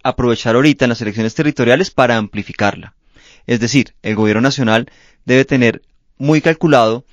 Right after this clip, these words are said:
cuáles son los costos políticos de esas reformas sociales y cómo a su vez estas lo pueden ayudar a aumentar su visión de país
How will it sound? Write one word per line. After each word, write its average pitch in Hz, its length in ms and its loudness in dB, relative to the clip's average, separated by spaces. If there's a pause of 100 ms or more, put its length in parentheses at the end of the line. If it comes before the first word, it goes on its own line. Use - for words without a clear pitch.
(220)
cuáles 135 260 2
son 147 140 -2
los 151 160 -2
costos 156 360 -4
políticos 123 460 -2
de 107 80 -8
esas 120 160 -6
reformas 131 460 -2
sociales 143 560 -2 (200)
y 165 120 -2
cómo 170 320 0
a 175 40 -2
su 165 180 0
vez 139 320 2
estas 117 500 -4 (460)
lo 117 200 -4
pueden 120 300 2
ayudar 127 460 2
a 127 60 -4
aumentar 117 640 0
su - 280 -8
visión 110 340 -2
de 127 80 0
país 160 380 0